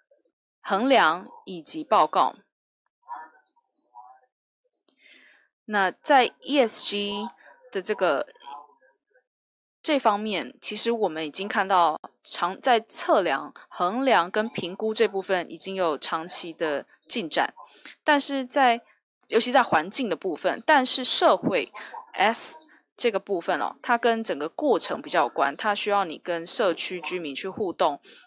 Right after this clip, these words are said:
那比较难量化。所以在这部分呢，就需要更好的这个衡量工具。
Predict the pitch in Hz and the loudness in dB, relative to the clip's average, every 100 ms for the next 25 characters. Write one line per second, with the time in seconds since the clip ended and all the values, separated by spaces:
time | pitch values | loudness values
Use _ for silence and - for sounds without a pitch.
0 | - 196 180 170 196 196 165 160 185 247 | -6 -2 -2 0 -2 2 0 -2 -2 2
1 | 202 151 - 185 - - _ _ _ _ | 2 2 2 4 4 2 _ _ _ _
2 | - - - _ _ _ _ - _ _ | -20 -20 -20 _ _ _ _ -20 _ _
3 | _ _ _ - - - 214 233 185 - | _ _ _ -20 -10 -2 0 0 -2 -2
4 | 277 262 247 220 214 180 165 175 - _ | 0 0 -2 -2 -2 -2 -4 -8 -14 _
5 | - 226 - 196 190 170 - 254 190 165 | -8 -4 -2 2 4 4 2 -2 -2 -4
6 | - - - - - - _ _ - - | -4 -4 -8 -10 -16 -20 _ _ -10 -6
7 | 143 - 175 185 170 185 180 190 202 - | -6 -6 -2 -2 -2 -2 -4 -4 -6 -8